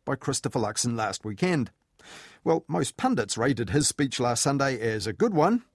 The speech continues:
and it was also a long one, almost half an hour long. And Stuff political editor Luke Malpass knew what Christopher Luxon was going to say in it, according to this in last weekend's Sunday Star Times.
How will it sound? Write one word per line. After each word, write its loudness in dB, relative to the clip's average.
and -2
it -8
was -2
also 2
a -12
long 2
one, 0
almost -4
half -10
an -2
hour 2
long. 2
And 0
Stuff -2
political 0
editor 2
Luke 0
Malpass 2
knew 2
what -6
Christopher 0
Luxon -2
was -6
going -4
to -6
say -4
in 2
it, -4
according -2
to -2
this 2
in -4
last -2
weekend's -2
Sunday -4
Star -6
Times. 0